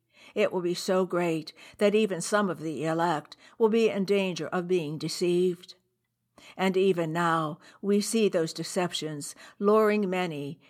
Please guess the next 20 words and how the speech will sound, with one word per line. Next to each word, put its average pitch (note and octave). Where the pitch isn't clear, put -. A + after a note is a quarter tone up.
into G3
dangerous D#3
and D#3
deadly E3
ground. E3
In F#3
Second F3+
Thessalonians E3
two F3
nine D#3+
to C#3
ten, D#3+
the A3+
Apostle G#3
Paul D#3+
also E3+
wrote E3
that D3+
the F#3+
coming F3